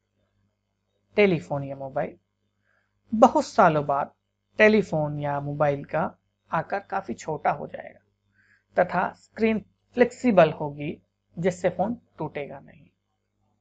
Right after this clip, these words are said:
टेलीविजन, बहुत सालों बाद टेलीविजन काफी पतले आकार के आने लगेंगे, यह दीवार पर ही लटकाए जा सकेंगे।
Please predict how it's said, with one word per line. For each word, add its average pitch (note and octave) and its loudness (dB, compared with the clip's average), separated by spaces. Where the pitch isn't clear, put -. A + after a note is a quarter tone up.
टेलीविजन, D3+ 2
बहुत A3 4
सालों F3+ 12
बाद D3 6
टेलीविजन G#3 6
काफी E3 0
पतले D#3+ 0
आकार C#3 -2
के - -14
आने D3 0
लगेंगे, - -12
यह G3+ 0
दीवार D3+ 0
पर D3 -2
ही C#4+ 4
लटकाए F#3 0
जा C#3 -2
सकेंगे। - -12